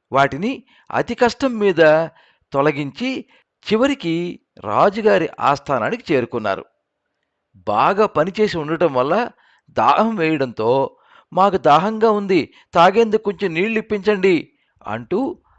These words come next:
అక్కడ ఉన్న ఒక భటుడిని అడిగారు. ఆ భటుడు,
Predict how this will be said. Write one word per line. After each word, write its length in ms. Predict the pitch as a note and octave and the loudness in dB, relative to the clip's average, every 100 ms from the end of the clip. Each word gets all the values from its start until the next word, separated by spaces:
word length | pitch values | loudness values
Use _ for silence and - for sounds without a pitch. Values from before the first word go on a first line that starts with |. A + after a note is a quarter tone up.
| - | -4
అక్కడ 260 | E3+ F3+ | -4 -2
ఉన్న 540 | D#3 G3+ G#3+ D#3+ D#3+ - - | -2 0 0 2 0 -6 -10
ఒక 160 | D#3 | -6
భటుడిని 560 | C3+ - A#2 F3 D#3 A3 | -6 -4 -6 -4 -2 0
అడిగారు. 400 | C#3+ G2+ G2+ - - _ _ _ _ _ - | -2 -2 -6 -6 -16 _ _ _ _ _ -12
ఆ 120 | G2 | -10
భటుడు, 680 | - A#2+ F#3 F3+ G#3 F#4 | -10 -6 0 2 2 0